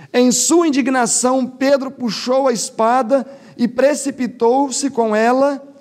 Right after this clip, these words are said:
para ferir um dos que capturavam Jesus.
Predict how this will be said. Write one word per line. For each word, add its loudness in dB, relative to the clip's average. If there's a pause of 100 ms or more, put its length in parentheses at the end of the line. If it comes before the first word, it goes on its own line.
(300)
para -4
ferir 2 (640)
um 2
dos -2
que -2
capturavam -2
Jesus. -4